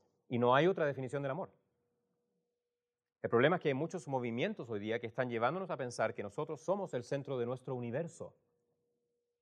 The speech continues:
Pero Pablo dice, lo, Pablo define el amor de, de, de esta manera. El amor siempre edifica a otros, levanta a otros. Se trata de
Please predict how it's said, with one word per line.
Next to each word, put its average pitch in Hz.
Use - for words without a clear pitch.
Pero 127
Pablo 160
dice, 156
lo, 131
Pablo 170
define 143
el 151
amor 139
de, 139
de, 131
de 135
esta 156
manera. 180
El 117
amor 147
siempre 190
edifica 147
a 104
otros, 165
levanta 139
a 127
otros. -
Se 123
trata 139
de 147